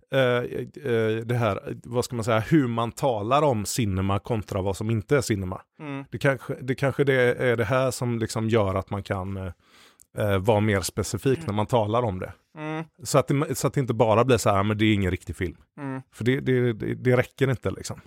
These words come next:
Speaker 2: Jag talade ju med någon om det här, eh, som var, eh, en höjdare i Stockholm. Eh, jag tror han var, eh, V D eller något för Bergman,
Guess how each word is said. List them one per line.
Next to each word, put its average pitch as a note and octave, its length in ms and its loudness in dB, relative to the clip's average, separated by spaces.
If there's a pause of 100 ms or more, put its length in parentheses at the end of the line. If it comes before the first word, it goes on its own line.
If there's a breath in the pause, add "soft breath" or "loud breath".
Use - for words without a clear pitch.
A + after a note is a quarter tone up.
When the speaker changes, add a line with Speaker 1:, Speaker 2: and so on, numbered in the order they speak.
Speaker 2:
Jag F#3 140 0
talade G#3+ 220 4
ju F#3+ 60 4
med F3+ 140 -2
någon D#3+ 180 -2
om D3 160 -4
det D3+ 60 0
här, D3 320 2
eh, D3 180 0
som C#3+ 380 -6
var, C3 480 2
eh, - 320 -6
en C#3+ 100 -4
höjdare D3 420 2
i C#3+ 60 -2
Stockholm. D#3+ 640 0 (120)
Eh, C3 400 -4 (100)
jag C3 120 -12
tror C#3+ 120 -4
han A#2+ 120 -4
var, A2 240 -4 (640)
eh, A#2+ 280 -4
V B2+ 220 2
D A2+ 120 2
eller D#3 140 2
något B2+ 180 -4
för A#2+ 100 -6
Bergman, A#2 600 -2